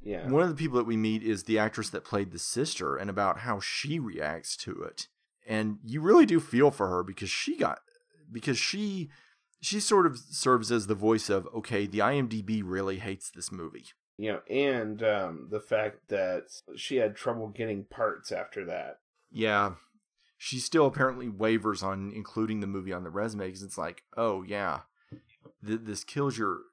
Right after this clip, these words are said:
Speaker 2: and it's like, and she was a kid at the time. She was, like, fifteen. Yeah, that's kind of unfair. I mean, eh, again, pretty much everybody in this movie comes off so likably, so you do feel for her.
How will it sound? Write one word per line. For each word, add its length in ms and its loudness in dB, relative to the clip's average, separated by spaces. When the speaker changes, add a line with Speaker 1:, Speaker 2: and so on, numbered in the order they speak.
Speaker 2:
and 100 -8
it's 100 -8
like, 200 -4
and 100 -4
she 100 -4
was 100 -4
a 40 -4
kid 340 -8
at 120 -2
the 80 -16
time. 260 -12
She 120 -14
was, 80 -14
like, 120 -10
fifteen. 760 -8
Yeah, 800 0
that's 280 -4
kind 180 -6
of 80 -4
unfair. 640 -6
I 80 0
mean, 220 -2
eh, 560 -8
again, 400 -2
pretty 160 -6
much 160 -6
everybody 400 0
in 60 -8
this 160 -10
movie 180 -10
comes 220 -12
off 160 -4
so 440 -6
likably, 680 -6
so 140 -10
you 120 -4
do 160 -4
feel 300 -4
for 180 -4
her. 220 -4